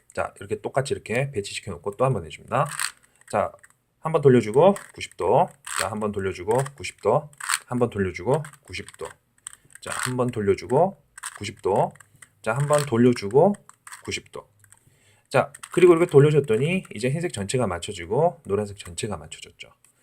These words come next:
자, 그런 다음에 이제 일단 코너 이렇게 정렬시켜 볼게요. 자, 코너 색깔별로 이렇게 정렬시켜 봤습니다. 자,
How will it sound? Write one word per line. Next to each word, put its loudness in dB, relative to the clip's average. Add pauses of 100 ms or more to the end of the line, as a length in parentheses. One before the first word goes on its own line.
(420)
자, 8
그런 2
다음에 6
이제 0
일단 -4
코너 2
이렇게 -2
정렬시켜 -4 (180)
볼게요. 2 (800)
자, -18 (220)
코너 -6 (400)
색깔별로 -2 (240)
이렇게 -18
정렬시켜 -12
봤습니다. -4 (2750)
자, 4